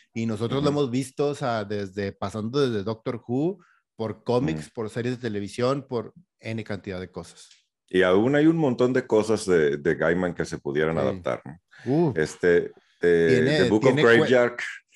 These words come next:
Speaker 1: Ah,
Speaker 2: el, el
Speaker 1: sí.
Speaker 2: hijo, ojalá que alguien voltee a ver ese, ese libro porque es una maravilla de libro, cabrón.
Speaker 1: Sí, es una historia genial para niños, está increíble.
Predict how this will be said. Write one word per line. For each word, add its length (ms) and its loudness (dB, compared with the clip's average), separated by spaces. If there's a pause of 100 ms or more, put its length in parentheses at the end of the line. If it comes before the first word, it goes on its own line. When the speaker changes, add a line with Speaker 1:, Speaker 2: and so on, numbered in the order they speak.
(140)
Speaker 1:
Ah, 680 0
Speaker 2:
el, 60 2
el 80 -2
Speaker 1:
sí. 300 2
Speaker 2:
hijo, 260 4
ojalá 440 4
que 100 4
alguien 240 6
voltee 300 6
a 80 8
ver 160 6
ese, 260 0
ese 160 0
libro 320 4
porque 220 -6
es 100 -12
una 120 -6
maravilla 440 -2
de 80 -2
libro, 340 -12
cabrón. 240 -20 (480)
Speaker 1:
Sí, 260 -4
es 100 -4
una 160 -4
historia 300 -4
genial 600 -6
para 220 -4
niños, 580 -6
está 280 -12
increíble. 960 -4